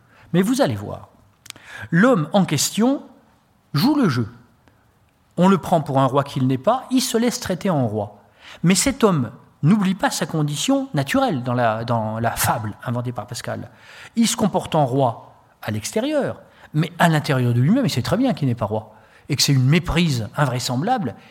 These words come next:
qui l'a mis dans cette situation. Tel est le modèle que doit suivre le jeune duc. Se comporter en duc à l'extérieur, puisque la société est faite comme ça, et Pascal ne propose pas de la révolutionner,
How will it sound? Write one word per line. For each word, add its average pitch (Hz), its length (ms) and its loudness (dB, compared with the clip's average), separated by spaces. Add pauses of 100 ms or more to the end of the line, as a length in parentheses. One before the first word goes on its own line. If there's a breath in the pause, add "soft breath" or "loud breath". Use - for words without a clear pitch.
(140 loud breath)
qui 160 100 0
l'a 135 100 2
mis 208 180 2
dans 151 100 0
cette 160 220 -8
situation. 156 600 -6 (1000 loud breath)
Tel 269 180 4
est 240 120 2
le 147 120 4
modèle 202 540 2
que 185 80 0
doit 156 200 0
suivre 226 460 -2
le 151 140 2
jeune 175 300 2
duc. 151 380 -2 (560 soft breath)
Se - 160 -2
comporter 190 460 0
en 143 160 2
duc 185 320 0
à 143 40 -2
l'extérieur, 139 600 -2
puisque - 200 -10
la 143 100 -2
société 131 440 -4
est - 20 -6
faite 120 200 -6
comme 120 200 -2
ça, 120 520 -2
et 107 520 -8
Pascal 120 400 -4
ne 101 80 -6 (360)
propose 117 300 -6
pas 127 120 -6
de 113 40 -4
la 104 80 -6
révolutionner, 107 640 -6